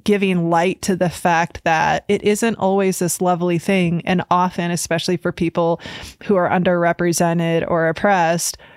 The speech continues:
it's a form of survival. Like that, yeah, it's interesting because so much of what we talked, I was like, "Yeah, yeah, yeah, yeah," it's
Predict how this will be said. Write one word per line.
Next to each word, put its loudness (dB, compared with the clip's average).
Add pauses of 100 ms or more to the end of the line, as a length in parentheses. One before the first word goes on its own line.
(160)
it's 0
a 2
form 0
of -4
survival. -2 (300)
Like 0
that, 2
yeah, 2
it's -2
interesting -2
because -2
so 0
much 0
of -2
what 0
we 0
talked, 0
I 2
was 0
like, -2
"Yeah, 2
yeah, 0
yeah, 2
yeah," 2
it's -2